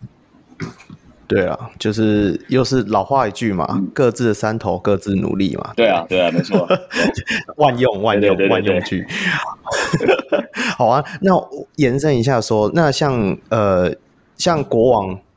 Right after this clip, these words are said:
Speaker 1: 那我们就讲别的县市，像国王他有在，呃，新北有做那种国王意象的球场，所以你们自己在这个部分也会有计划吗？
Speaker 2: 有，这部分其实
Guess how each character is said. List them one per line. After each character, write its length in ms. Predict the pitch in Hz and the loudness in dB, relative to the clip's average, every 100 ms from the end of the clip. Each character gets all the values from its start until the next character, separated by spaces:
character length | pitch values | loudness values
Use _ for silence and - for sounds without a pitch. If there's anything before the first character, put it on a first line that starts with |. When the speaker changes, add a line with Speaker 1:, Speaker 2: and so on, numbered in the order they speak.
| _ | _
Speaker 1:
那 100 | 127 | -2
我 60 | 113 | 0
们 100 | 98 | 2
就 100 | 113 | 0
讲 220 | 101 90 | 0 -2
别 120 | 90 | -2
的 40 | 90 | -2
县 160 | 104 | -2
市， 100 | 98 | -2
像 160 | 104 147 | 0 0
国 140 | - | 0
王 180 | 101 98 | 0 0
他 120 | 107 | 0
有 100 | 101 | -2
在， 380 | 85 104 92 85 92 _ - | 0 0 0 -2 -6 _ -4
呃， 220 | 104 90 | -2 0
新 200 | - 117 | 0 0
北 120 | 107 | 0
有 120 | 85 87 | -2 -2
做 200 | 113 101 | 0 2
那 100 | 104 | 2
种 280 | 85 - - | 0 -4 0
国 140 | 107 | 2
王 120 | 110 113 | 2 0
意 100 | 107 | -4
象 200 | - 92 | -2 -2
的 100 | 87 | -2
球 240 | - 76 | -4 -4
场， 180 | - - - | -4 -10 -2
所 160 | 147 | 0
以 20 | |
你 120 | 151 117 | 4 2
们 100 | 117 | 2
自 140 | 165 | 0
己 240 | 117 98 | 0 0
在 320 | 90 117 104 - - | 0 2 2 -2 -2
这 100 | 151 | 0
个 80 | |
部 160 | 110 127 | 0 0
分 240 | 120 95 | 0 0
也 160 | 92 95 | 0 0
会 200 | 104 107 | 2 2
有 260 | 92 87 - - - - | 2 0 -4 -16 -20 -4
计 180 | 117 90 | 0 2
划 220 | 104 71 | 0 -2
吗？ 160 | - - | -6 0
Speaker 2:
有， 140 | 143 185 | 0 2
这 100 | 214 | 2
部 140 | 220 | 2
分 180 | 208 165 | 2 2
其 140 | 139 | 0
实 500 | 135 131 127 131 135 | 2 4 6 4 2